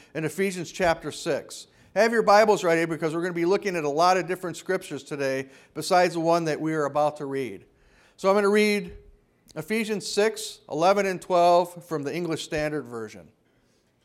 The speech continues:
"Put on the whole armor of God,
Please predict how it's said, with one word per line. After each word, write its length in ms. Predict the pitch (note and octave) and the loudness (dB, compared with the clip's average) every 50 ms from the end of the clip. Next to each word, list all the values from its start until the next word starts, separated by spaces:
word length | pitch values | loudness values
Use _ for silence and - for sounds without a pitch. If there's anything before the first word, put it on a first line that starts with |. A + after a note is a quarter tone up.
| _ _ _ _ _ _ _ _ _ _ _ _ _ - - | _ _ _ _ _ _ _ _ _ _ _ _ _ -4 2
"Put 160 | A#3 A#3+ A#3+ | 4 6 8
on 240 | A#3+ A#3 A3+ A3+ A3+ | 8 8 6 6 6
the 100 | G#3+ F#3+ | 4 2
whole 420 | - - G#3 G#3+ A3 A3+ A#3 A3 - | 2 4 6 8 8 8 8 6 6
armor 420 | F3+ F#3+ F#3+ G3 F#3+ F#3 F3+ E3+ | 6 6 6 6 4 2 2 2
of 160 | D#3+ C#3 C3+ | 2 0 0
God, 440 | - D3+ D3 C#3+ C3+ B2 A2 F2 - | 0 2 2 2 2 0 -4 -8 -12